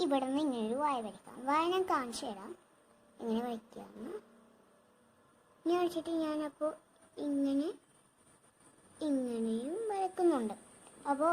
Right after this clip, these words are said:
ഇപ്പൊ കറക്റ്റ് ആയിട്ടുണ്ട്. നമുക്കിനി അടുത്ത കുപ്പി ചെയ്യാം.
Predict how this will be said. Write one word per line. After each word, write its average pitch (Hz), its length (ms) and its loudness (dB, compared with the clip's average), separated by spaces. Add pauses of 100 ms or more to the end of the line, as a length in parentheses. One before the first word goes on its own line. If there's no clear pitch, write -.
ഇപ്പൊ 349 140 0 (120)
കറക്റ്റ് 277 480 4
ആയിട്ടുണ്ട്. 233 440 0 (320)
നമുക്കിനി 403 380 8
അടുത്ത 370 300 6
കുപ്പി 440 240 6 (100)
ചെയ്യാം. 320 280 8